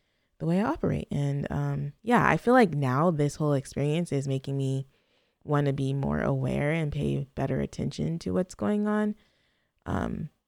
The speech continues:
but nonetheless, yeah. So we got back, and then, um, we decided when we got back, we were just gonna self-quarantine ourselves. And so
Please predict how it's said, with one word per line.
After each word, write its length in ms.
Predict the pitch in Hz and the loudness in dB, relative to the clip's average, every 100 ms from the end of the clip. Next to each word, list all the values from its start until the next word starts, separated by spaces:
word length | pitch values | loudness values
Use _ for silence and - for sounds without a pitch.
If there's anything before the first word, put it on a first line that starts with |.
| _ | _
but 320 | 151 135 - - - | -2 -2 -2 -6 4
nonetheless, 580 | 226 233 156 135 139 - | 6 8 6 4 0 -6
yeah. 180 | - - | -8 -4
So 180 | 165 | 0
we 100 | 160 | 2
got 300 | 170 196 220 | 6 6 6
back, 400 | 196 156 147 - - _ _ _ _ - - - - _ - | 4 2 2 -2 -18 _ _ _ _ -20 -20 -20 -20 _ -2
and 240 | 208 185 175 | 4 6 8
then, 440 | 170 160 160 160 | 6 6 2 0
um, 480 | - 156 147 143 147 - _ | 0 0 0 -2 -4 -10 _
we 220 | 160 170 | 0 2
decided 440 | 170 170 165 151 151 | 2 2 2 4 4
when 140 | 147 | 2
we 100 | 147 | 0
got 180 | 143 143 | 0 0
back, 180 | 143 135 | -2 -2
we 100 | 147 | -2
were 160 | 139 135 | 0 0
just 220 | 135 - | -2 -4
gonna 180 | 135 131 | -4 -4
self-quarantine 720 | 139 135 - 147 151 143 127 | -4 -6 -4 -2 -2 -2 -4
ourselves. 420 | 127 - 113 151 | -6 -6 -8 -6
And 140 | 143 139 | -6 -4
so 320 | 139 135 | -2 -2